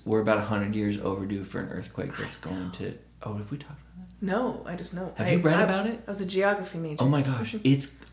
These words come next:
Speaker 1: it's terrifying.
Speaker 2: Yeah.
Speaker 1: Have you read that Atlantic ar-, no, it's not Atlantic.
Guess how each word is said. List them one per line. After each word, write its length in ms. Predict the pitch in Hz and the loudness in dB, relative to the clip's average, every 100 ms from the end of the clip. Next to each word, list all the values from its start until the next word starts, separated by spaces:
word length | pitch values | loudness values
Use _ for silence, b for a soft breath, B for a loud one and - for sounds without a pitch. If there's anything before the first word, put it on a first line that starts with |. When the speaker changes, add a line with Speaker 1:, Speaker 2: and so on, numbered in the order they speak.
| - | -20
Speaker 1:
it's 120 | - - | -20 -14
terrifying. 680 | - 139 143 - 110 101 107 | -4 -2 -2 -2 -4 -4 -2
Speaker 2:
Yeah. 140 | 185 190 | 0 0
Speaker 1:
Have 80 | - - | -2 -2
you 120 | 160 | 4
read 140 | 180 185 | 4 4
that 120 | 185 | 2
Atlantic 400 | 147 123 120 139 | 2 0 2 0
ar-, 120 | 143 127 | -2 0
no, 100 | 131 | 0
it's 120 | 104 | 0
not 140 | 107 | -2
Atlantic. 400 | 104 104 101 101 | -2 -4 -4 -6